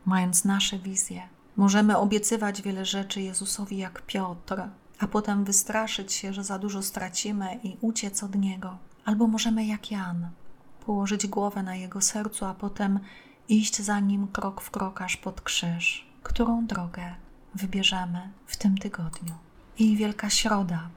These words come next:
Wielka Środa to jest czas przygotowywania Paschy. I usłyszymy, że Jezus posyła, posyła swoich uczniów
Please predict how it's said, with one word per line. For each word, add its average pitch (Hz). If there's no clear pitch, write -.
Wielka 220
Środa 233
to 208
jest 190
czas 196
przygotowywania 208
Paschy. 175
I 208
usłyszymy, 226
że 208
Jezus 220
posyła, 185
posyła 240
swoich 220
uczniów 254